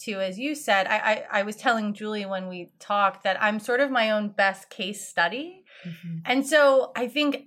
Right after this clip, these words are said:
Speaker 1: as a psychologist who's so interested in and steeped in and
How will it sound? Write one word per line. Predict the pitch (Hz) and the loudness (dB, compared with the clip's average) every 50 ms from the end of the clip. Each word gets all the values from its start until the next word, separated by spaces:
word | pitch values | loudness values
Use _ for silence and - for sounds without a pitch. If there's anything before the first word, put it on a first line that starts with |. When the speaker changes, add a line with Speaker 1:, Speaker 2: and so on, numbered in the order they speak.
| - | 0
Speaker 1:
as | 233 240 254 254 240 | 2 2 2 0 -2
a | 262 262 | -2 0
psychologist | 254 240 220 - - - 240 240 240 233 226 202 226 226 226 - | 2 0 0 0 2 4 4 6 6 4 2 0 -4 -8 -8 -10
who's | - 214 180 - - | -10 -12 -10 -10 -6
so | - 226 220 214 214 214 214 214 208 208 208 - _ _ _ _ _ _ - | 0 2 4 4 6 4 4 2 0 -2 -6 -10 _ _ _ _ _ _ -2
interested | 240 240 233 226 240 220 208 - - 233 214 208 | -2 -2 -2 -2 -4 -4 -4 -4 -4 -4 -2 0
in | 208 214 208 202 196 | 2 2 2 2 0
and | 175 170 170 | -2 -8 -10
steeped | - - - - 233 226 214 - - 233 | -14 -12 -8 -6 -4 -4 -4 -4 -4 -2
in | 208 208 202 196 196 196 185 | -2 0 0 -2 -2 -4 -6
and | 180 175 175 - | -8 -10 -12 -16